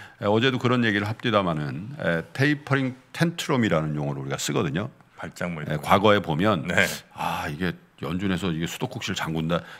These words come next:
Speaker 1: 그 발언한 것만 해도 그냥 막
Speaker 2: 음.
Speaker 1: 경기를 했어. 근데 그때 가장 많이 충격을 받는 데가 어디냐? 신흥국
Speaker 2: 음.
Speaker 1: 주식이에요.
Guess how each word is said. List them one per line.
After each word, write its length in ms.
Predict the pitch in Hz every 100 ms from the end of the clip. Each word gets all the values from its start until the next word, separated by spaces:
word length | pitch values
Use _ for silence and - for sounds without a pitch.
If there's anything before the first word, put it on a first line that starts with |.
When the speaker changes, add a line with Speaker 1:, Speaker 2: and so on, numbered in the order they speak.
| -
Speaker 1:
그 300 | 135 143 -
발언한 600 | - 120 151 120 170 208
것만 300 | 220 139 160
해도 180 | 127 98
그냥 240 | 92 85 - - -
막 160 | 90 87
Speaker 2:
음. 60 | 82
Speaker 1:
경기를 340 | 104 107 -
했어. 80 | 87
근데 240 | 160 151 - - -
그때 640 | 156 - - 190 185 170 -
가장 680 | - - 185 190 190 180 165
많이 400 | 90 104 160 190
충격을 480 | 180 - 180 160 151
받는 280 | 110 98 95
데가 180 | 98 95
어디냐? 360 | 80 92 143 - -
신흥국 640 | - 170 156 135 123 - -
Speaker 2:
음. 340 | 85 85 82
Speaker 1:
주식이에요. 540 | 82 - 69 69 -